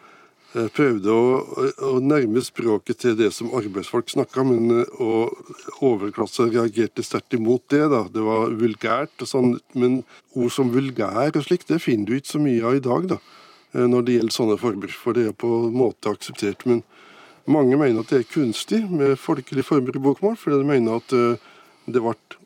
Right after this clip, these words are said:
påført ovenfra, og ikke egentlig utviklet i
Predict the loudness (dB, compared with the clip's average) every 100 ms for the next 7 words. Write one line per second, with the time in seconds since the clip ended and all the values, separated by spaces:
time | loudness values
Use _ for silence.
0 | _ _ 0 0 2 -2 0 0 0 -2
1 | 0 0 -4 _ -10 -6 -4 -4 -2 2
2 | 2 0 -2 -4 -2 -4 -4 -4 -2 -2
3 | -2 -8 -4 2